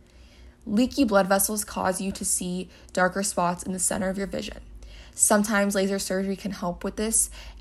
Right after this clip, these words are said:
Um, your eye doctor uses a laser to burn away unwanted blood vessels.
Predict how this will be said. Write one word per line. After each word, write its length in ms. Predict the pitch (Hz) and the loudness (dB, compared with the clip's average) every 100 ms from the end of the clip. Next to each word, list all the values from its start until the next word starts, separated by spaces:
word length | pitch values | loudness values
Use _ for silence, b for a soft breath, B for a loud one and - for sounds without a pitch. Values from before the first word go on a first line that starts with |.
| B | B
Um, 220 | 196 170 | -4 -2
your 160 | 180 - | -2 2
eye 100 | 190 | 4
doctor 340 | 190 190 180 | 6 4 4
uses 300 | 185 180 175 | -4 -2 0
a 80 | 180 | 0
laser 440 | 175 175 180 190 190 | 2 0 -2 -2 -2
to 160 | - | -4
burn 220 | 202 180 185 | -4 -2 0
away 400 | 175 165 196 208 B B - | -2 -2 -6 -8 B B -2
unwanted 640 | 202 202 185 185 180 180 | 2 4 4 2 2 -4
blood 200 | 175 170 | -2 -2
vessels. 460 | - - - - - | -2 -8 -10 -8 -8